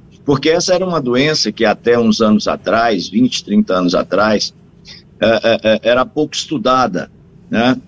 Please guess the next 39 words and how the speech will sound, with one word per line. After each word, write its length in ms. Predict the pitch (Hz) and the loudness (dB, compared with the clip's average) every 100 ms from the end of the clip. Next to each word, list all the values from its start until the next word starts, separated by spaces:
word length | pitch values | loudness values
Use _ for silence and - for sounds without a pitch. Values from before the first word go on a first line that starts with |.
| - - 117 | -20 -4 0
Antigamente, 800 | 123 131 135 120 135 160 - 147 | 2 2 -2 0 0 -2 -2 -2
a 20 | |
única 280 | 165 151 139 | 0 0 0
solução 500 | 139 127 123 123 113 | 2 2 2 0 0
para 80 | |
o 20 | - | 0
ceratocone 760 | 110 113 147 139 135 143 160 | 0 0 0 0 0 2 4
era 260 | 165 147 160 | 2 2 0
o 20 | |
transplante 600 | 160 160 - 143 147 - | -2 -2 -2 -2 -4 -4
de 60 | - | -2
córnea. 520 | 127 127 117 76 - - - _ _ - - - - - | 2 4 4 -2 -4 -12 -20 _ _ -20 -20 -20 -20 -2
E 180 | 135 165 | 2 4
hoje 400 | 139 135 139 160 | 4 4 2 2
isso 260 | 135 135 143 | 2 0 -4
já 120 | 151 | -2
mudou, 440 | 190 175 127 131 90 | -2 0 2 2 0
há 80 | |
mais 240 | 98 117 113 | 0 -2 -2
de 80 | 101 | -6
vinte 300 | 117 107 95 | -6 -2 0
anos, 220 | 117 110 | 2 2
há 40 | |
uns 200 | 107 95 | 2 0
vinte, 300 | - 123 - | 2 2 2
vinte 140 | 110 110 | 0 0
e 60 | |
cinco 280 | - 110 101 | 2 0 0
anos 180 | 98 98 | -2 -4
atrás, 440 | 98 101 95 107 | -4 -2 0 0
isso 220 | 135 - 131 | 0 -2 0
já 120 | 139 | 2
mudou 400 | 175 135 147 156 - - - - - | 2 2 0 0 -10 -20 -20 -20 -6
com 340 | 113 120 120 107 - _ - | 0 4 2 0 -8 _ -2
o 140 | 107 | 0
aparecimento 760 | 104 123 127 120 117 117 117 110 | 2 2 0 0 -2 -2 -2 -2
do 180 | 107 113 | 2 4
anel 400 | 107 110 110 110 | 4 4 4 4
intracorneano, 1080 | 120 113 107 120 123 131 127 139 135 123 | 2 0 -2 0 2 4 4 2 2 0